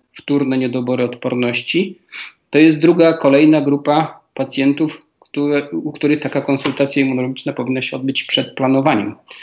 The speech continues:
ciąży. Wreszcie jest jeszcze jedna rzecz istotna i to zawsze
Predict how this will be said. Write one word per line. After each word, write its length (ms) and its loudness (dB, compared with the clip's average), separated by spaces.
ciąży. 400 0
Wreszcie 360 2
jest 200 4
jeszcze 260 -2
jedna 300 2
rzecz 240 -2
istotna 640 -2
i 100 -2
to 220 -2
zawsze 680 0